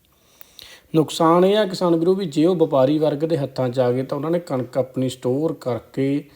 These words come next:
ਵਪਾਰੀਆਂ ਨੇ ਕਣਕ ਖਰੀਦ ਕੇ, ਉਹਦਾ ਮੁੱਲ ਆਪ ਨਿਰਧਾਰਿਤ ਕਰਕੇ ਮਹਿੰਗੇ ਰੇਟ 'ਤੇ ਵੇਚਣੀ ਹੈ। ਤਾਂ ਕਿਸਾਨ ਵੀਰੋ, ਮੈਂ ਤੁਹਾਡੇ ਨਾਲ ਇਹੀ ਜਾਣਕਾਰੀ ਸਾਂਝੀ ਕਰਨੀ ਸੀਗੀ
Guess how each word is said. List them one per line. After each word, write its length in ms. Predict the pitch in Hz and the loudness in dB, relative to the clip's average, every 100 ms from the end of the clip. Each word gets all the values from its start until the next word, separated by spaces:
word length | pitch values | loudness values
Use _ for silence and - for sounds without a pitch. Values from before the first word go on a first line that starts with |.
| _ _ _ _ 143 | _ _ _ _ -12
ਵਪਾਰੀਆਂ 440 | 127 139 147 165 | 0 2 4 4
ਨੇ 100 | 160 | 4
ਕਣਕ 200 | 143 123 - | 2 -4 -8
ਖਰੀਦ 300 | 135 127 123 | -8 -6 -4
ਕੇ, 60 | |
ਉਹਦਾ 160 | 143 170 | -2 2
ਮੁੱਲ 260 | 139 120 | 2 2
ਆਪ 240 | 127 120 113 | 0 0 -2
ਨਿਰਧਾਰਿਤ 560 | 113 110 143 135 - | -8 -4 -2 -2 -4
ਕਰਕੇ 320 | 117 113 - 160 | -6 -6 -2 0
ਮਹਿੰਗੇ 460 | 131 123 185 214 | 2 2 2 4
ਰੇਟ 200 | 170 143 | 4 2
'ਤੇ 120 | 117 120 | -2 -6
ਵੇਚਣੀ 380 | 113 - 113 | -6 -8 -14
ਹੈ। 120 | 104 98 _ _ _ _ _ _ _ _ _ _ _ _ - - - - _ - | -14 -20 _ _ _ _ _ _ _ _ _ _ _ _ -20 -20 -20 -20 _ 2
ਤਾਂ 100 | 180 | 4
ਕਿਸਾਨ 280 | 185 185 196 | 6 4 6
ਵੀਰੋ, 140 | 220 | 4
ਮੈਂ 220 | 196 160 | 6 4
ਤੁਹਾਡੇ 160 | 160 165 | 4 4
ਨਾਲ 160 | 170 170 | 4 4
ਇਹੀ 180 | 151 | 4
ਜਾਣਕਾਰੀ 480 | 160 156 139 135 131 | 2 0 0 0 0
ਸਾਂਝੀ 320 | 131 131 139 170 | 0 -2 -2 -2
ਕਰਨੀ 280 | 135 120 117 | -2 -2 -4
ਸੀਗੀ 280 | 127 143 | -4 -6